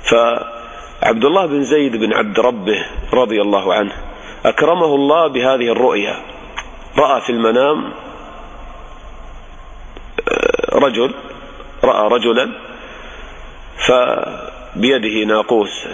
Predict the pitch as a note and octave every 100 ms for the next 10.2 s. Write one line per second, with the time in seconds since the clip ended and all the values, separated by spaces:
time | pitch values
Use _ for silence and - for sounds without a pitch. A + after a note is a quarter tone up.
0 | - G#2 G#2 B2 A#2+ - - A#2+ C3+ B2
1 | A2+ G#2+ A2 G#2 A2+ G2+ G#2 G2 A2+ A2
2 | - - - - - - - - A#2 A2
3 | A#2 A2 F#2 - - - - - - -
4 | - A#2 B2+ B2+ A#2 A2+ A#2+ G#2 G#2 A2
5 | G#2+ A2+ B2 B2+ - - - - - -
6 | C3+ F#2 A2+ A#2 - B2+ B2+ C#3 A2 -
7 | - - G#2+ G#2+ A#2 - - G#2+ A#2 B2+
8 | B2 C3+ - - - - - - - -
9 | - - - C3 E3+ D#3+ C3 C#3+ A#2 A#2
10 | B2